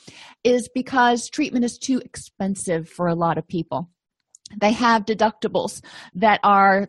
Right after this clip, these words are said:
thirteen hundred dollars and up. I look, the average deductible for a, a person, a single person, is thirteen hundred dollars, which means insurance doesn't cover anything until they pay the first thirteen hundred dollars out of pocket.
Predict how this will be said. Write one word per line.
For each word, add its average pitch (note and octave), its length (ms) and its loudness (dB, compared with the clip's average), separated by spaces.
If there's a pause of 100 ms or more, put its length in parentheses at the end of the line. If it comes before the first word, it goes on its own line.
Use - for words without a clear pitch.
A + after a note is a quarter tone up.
thirteen A#3 400 0
hundred G#3+ 280 0
dollars G3 520 2
and F3 180 -4
up. - 340 -2 (240)
I F#3 100 -2
look, F#3 180 -4 (240)
the G3 140 -8
average G#3+ 460 2
deductible G3 680 0
for F#3 420 0
a, F3+ 80 -8 (180)
a F3+ 80 2
person, G3 680 -2
a F3+ 40 -10
single G#3 280 -4
person, F3+ 400 -8 (340)
is G3+ 260 0
thirteen A3+ 360 -2
hundred F#3+ 240 0
dollars, C#3+ 420 -2 (280)
which A#3 260 -2
means A#3 420 0 (200)
insurance C4+ 500 -2
doesn't B3+ 280 -2
cover A#3+ 320 -2
anything A3 680 -2 (400)
until G#3+ 280 0
they B3 120 4
pay B3+ 200 0
the A3+ 100 -2
first B3 320 -4
thirteen B3 480 -2
hundred A#3+ 300 -2
dollars A3 380 2
out G3 180 -2
of F#3+ 80 -8
pocket. - 440 -2